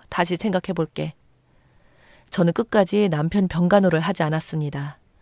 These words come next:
신우이는 남편에게 저 지독하다고 하더군요. 그래서 제가 다시 말했습니다.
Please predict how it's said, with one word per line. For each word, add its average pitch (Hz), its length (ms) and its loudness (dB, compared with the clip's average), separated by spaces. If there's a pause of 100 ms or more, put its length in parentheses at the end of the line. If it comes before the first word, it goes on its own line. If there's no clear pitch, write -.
(540)
신우이는 226 440 4
남편에게 175 500 0
저 - 160 -4
지독하다고 165 640 0
하더군요. 147 800 -4
그래서 226 340 4
제가 185 220 -2
다시 - 300 -6
말했습니다. 143 760 -6